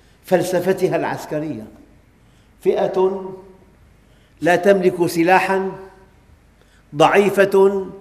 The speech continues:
لكنها تهز أركان العدو. هذا الذي حدا ببعض كبار المسؤولين في البنتاغون أن يقول:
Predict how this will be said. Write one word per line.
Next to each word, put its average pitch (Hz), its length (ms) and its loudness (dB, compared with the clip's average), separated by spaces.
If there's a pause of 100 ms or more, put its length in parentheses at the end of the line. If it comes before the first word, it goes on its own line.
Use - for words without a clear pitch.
(540)
لكنها 175 600 2
تهز 165 600 0 (920)
أركان 160 760 2 (380)
العدو. 135 520 -4 (1120)
هذا 214 260 4
الذي 190 360 2
حدا 175 520 0 (500)
ببعض 170 440 0
كبار 175 720 2 (1080)
المسؤولين 175 800 0
في 170 160 -4
البنتاغون 180 960 0
أن 170 80 0
يقول: 165 560 0